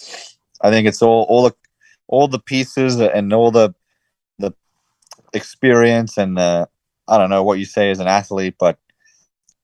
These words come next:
in, I think all the, the edges I've had over the years around it, and, you know, I'm ready to go. So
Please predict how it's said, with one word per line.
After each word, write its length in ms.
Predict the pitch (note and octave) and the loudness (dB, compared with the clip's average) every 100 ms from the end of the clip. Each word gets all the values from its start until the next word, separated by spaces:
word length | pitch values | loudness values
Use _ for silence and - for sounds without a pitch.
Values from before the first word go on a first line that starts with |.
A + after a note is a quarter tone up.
| _ | _
in, 240 | F#2+ F#2+ F#2 _ _ | -8 -6 -8 _ _
I 100 | G#2 | -2
think 240 | G2 A2+ G2+ | 0 0 2
all 200 | A#2 A#2 | 2 2
the, 240 | A2+ G#2 - _ | 2 0 -2 _
the 160 | G2+ G2+ | -4 2
edges 300 | G#2 G2 G2+ | 2 0 -2
I've 140 | F#2+ | -2
had 220 | G#2 F#2+ | 0 0
over 160 | F#2+ F2+ | 0 -6
the 100 | F2 | -8
years 240 | F#2 F#2 F2+ | -6 -6 -4
around 380 | F2 F#2 F#2 F#2 | -2 0 0 0
it, 140 | F2+ | -4
and, 260 | F2 E2 D#2+ _ _ | -4 -8 -14 _ _
you 100 | - | -10
know, 60 | E2+ | -2
I'm 160 | F2 F2+ | 0 2
ready 180 | F#2+ E2 | 2 0
to 80 | |
go. 300 | D#2+ E2 D#2+ | 0 0 0
So 380 | D#2 - D#2 D#2 | -4 -6 -6 -6